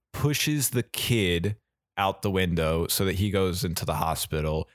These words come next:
and so that it forces the father to go after her, basically. And then once she, once he is in front of her, he, she gets somebody to, um, go to the son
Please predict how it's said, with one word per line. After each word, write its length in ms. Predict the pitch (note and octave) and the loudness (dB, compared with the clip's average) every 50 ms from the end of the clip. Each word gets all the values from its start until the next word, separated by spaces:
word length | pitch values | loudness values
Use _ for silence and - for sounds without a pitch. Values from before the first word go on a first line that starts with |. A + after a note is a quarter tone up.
| _ _ - | _ _ -2
and 180 | G2 G2 F#2+ | -2 0 0
so 220 | - - G#2+ G2+ F#2+ | 2 2 2 2 2
that 320 | F#2 F#2 F2 F2 - - | 2 2 2 2 2 0
it 120 | F#2+ - | -2 -2
forces 640 | - - - A2 G#2 G#2 - - - G#2 G2 F#2+ - | -2 -4 -2 0 0 2 0 0 0 0 0 -2 -2
the 120 | - - - | -4 -4 -6
father 760 | - - - A2+ A#2 A#2+ A#2+ G2+ F2 D#2 D#2 D#2 D#2 D#2+ - _ - _ _ _ - | -6 -4 -2 0 0 0 0 -2 -2 -4 -2 -2 -2 -4 -4 _ -20 _ _ _ -4
to 240 | - - G#2 F#2+ - - | -2 0 0 -2 -2 -4
go 320 | - A2+ G2 F#2+ F#2+ F#2 - - | 0 2 2 2 2 2 0 0
after 800 | F2 F2+ F#2 F2+ - - - F#2 F2+ F2 E2 D#2+ D#2+ - - - _ _ _ _ _ _ - | 0 0 0 -2 -4 -4 -2 0 0 0 0 0 -2 -4 -6 -10 _ _ _ _ _ _ -10
her, 300 | - - A#3 G#3+ B2 G2 | -4 0 0 2 0 0
basically. 840 | E2+ A2 A2+ A2 G2+ - - F2 E2+ - - - - - - C3 - _ _ _ _ _ _ - | 0 0 0 2 2 0 -2 -2 -4 -6 -6 -6 -6 -6 -6 -8 -10 _ _ _ _ _ _ -2
And 180 | - G#2 G#2 G#2+ | 0 0 2 2
then 240 | G#2+ G#2 G#2 G#2 G#2 | 2 2 2 2 0
once 400 | A2 A#2+ B2+ C3+ - - - - - _ _ - | 0 0 0 0 0 0 -2 -2 -6 _ _ -4
she, 560 | G2+ - - - A#2 A2+ A2 G#2+ G#2+ G2+ - _ - | -2 0 0 2 2 2 2 2 2 0 -2 _ -2
once 240 | A#2 B2+ C3+ B2 - | 0 0 0 0 -2
he 240 | - B2 B2 A#2 A2 | 0 0 2 2 2
is 120 | G2 F#2+ | 0 0
in 120 | F#2 F2+ | -2 -2
front 240 | F2+ - F#2 F2+ E2+ | -2 0 0 0 0
of 60 | D#2+ C#3+ | 0 -2
her, 260 | C#3 - D#2 D#2 - _ _ _ _ _ _ _ - | -2 -2 -2 -4 -6 _ _ _ _ _ _ _ -12
he, 340 | - - - B2 B2+ A#2+ - | -8 -2 0 0 0 0 0
she 240 | - - - C3 C#3 | -2 -2 0 0 0
gets 220 | B2 C#3 A#2+ - | 0 -2 -2 0
somebody 460 | - A2+ G#2+ G#2 G2+ G2+ F#2+ G2 F#2+ F2+ | 0 2 2 2 2 2 2 2 0 0
to, 640 | - - - F#2+ F#2 F#2 F2+ F2 E2+ E2 E2+ E2 - _ _ _ _ _ - | 0 0 0 2 2 2 2 2 0 0 -2 -2 -6 _ _ _ _ _ -2
um, 560 | - F#2+ F#2 F2+ F2 E2+ E2 E2 D#2+ D#2 D2+ - _ _ _ _ _ _ _ _ _ _ _ _ _ _ _ - - - - G#2 G2+ | 0 2 2 2 2 2 0 0 -2 -2 -4 -8 _ _ _ _ _ _ _ _ _ _ _ _ _ _ _ -14 -14 -14 -14 -10 -4
go 200 | - A2+ A2 A2 | -2 -2 -2 0
to 120 | G2 - | -2 -2
the 100 | A2 A#2 | 0 0
son 520 | G#2 - - - F#2 E2 D2+ D2 D2+ E2 | 2 2 2 2 2 2 0 0 -2 -4